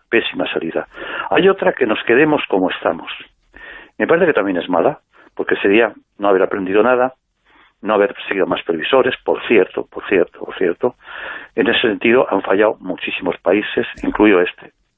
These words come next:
Yo no me, cuestión que me meta ahora con más o menos, pero la salud tenía que ser el principal y primer derecho humano. Y para eso hay que tener un presupuesto de precaución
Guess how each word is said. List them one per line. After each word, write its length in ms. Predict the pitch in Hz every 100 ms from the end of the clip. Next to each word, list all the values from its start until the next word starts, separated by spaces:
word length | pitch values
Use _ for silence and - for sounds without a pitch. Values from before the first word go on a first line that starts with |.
| _ -
Yo 80 | 92
no 100 | 87
me, 120 | 85 - -
cuestión 300 | - - 90
que 100 | 95
me 60 |
meta 220 | 92 - 90
ahora 180 | 87 82
con 160 | 85
más 140 | 87 -
o 40 | 95
menos, 300 | 107 113 - - - - - - - -
pero 420 | 107 104 92 - _ - - _ -
la 160 | 98
salud 240 | 104 113 -
tenía 240 | 107 104
que 120 | 92
ser 200 | - 95 - - _ _ _ _ _ _ -
el 200 | 98 92
principal 680 | 98 95 95 - 143 160 -
y 100 | -
primer 360 | 95 95 113 -
derecho 600 | - 87 110 - 127 -
humano. 460 | 90 85 85 - - _ - - - - -
Y 60 |
para 220 | 101 117
eso 140 | 143 143
hay 60 |
que 100 | 113
tener 260 | 110 110 104
un 80 | 92
presupuesto 680 | 92 - 92 104 - - - -
de 100 | -
precaución 760 | - 107 82 87 - 113 120